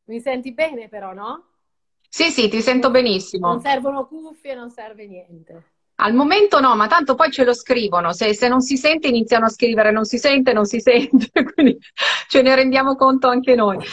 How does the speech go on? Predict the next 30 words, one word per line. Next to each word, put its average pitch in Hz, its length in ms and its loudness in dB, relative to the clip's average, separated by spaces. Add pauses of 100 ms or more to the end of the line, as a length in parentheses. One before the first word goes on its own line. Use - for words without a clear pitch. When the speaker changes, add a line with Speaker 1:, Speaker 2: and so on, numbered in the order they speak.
(140)
Speaker 2:
Stavo 349 280 -2
dicendo, 208 600 -2
allora, 214 460 0
nata 285 260 0
in 269 100 0
Abruzzo, 269 420 -2
di 208 120 -2
questo 254 260 2
sei 220 240 -2
fiera, 240 380 4
quindi 226 340 0
lo 202 140 2
ricordo. 302 880 2 (300)
Non 233 200 -2
dico 247 240 0
l'anno 220 340 2
perché 202 240 -4
tanto 208 440 2
chi, 220 360 -4
chi 185 80 -12
se 220 220 -2
ne 240 80 2
importa. 320 680 2
Nella 254 320 0
vita 240 420 -2
fai 202 420 4
la 180 180 0
brand 214 460 -2
marketing 202 760 0
manager. 165 720 0